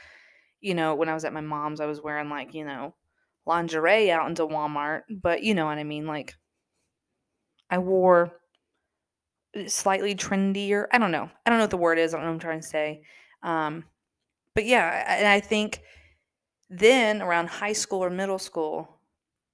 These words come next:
and I won't say who, but I had a family member that when we went shopping together, they would always try to get me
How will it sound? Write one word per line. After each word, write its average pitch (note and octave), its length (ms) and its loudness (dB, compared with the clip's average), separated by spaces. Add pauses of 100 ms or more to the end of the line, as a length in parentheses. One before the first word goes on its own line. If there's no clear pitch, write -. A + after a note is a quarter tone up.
(300)
and G3 100 -2
I G3 40 2
won't G3+ 200 2
say G3 180 -4
who, D#3+ 260 -4
but D#3+ 100 -4
I D#3+ 80 0
had E3 140 -4
a - 20 -16
family E3 260 -6
member D#3+ 380 -6
that - 220 -10
when E3 160 -10
we E3 100 -10
went D#3+ 160 -6
shopping F3 420 -2
together, E3 380 -2
they D#3 140 -2
would D#3 120 -2
always D#3 280 -2
try - 160 -8
to E3 100 -8
get E3 200 -4
me D#3+ 340 -6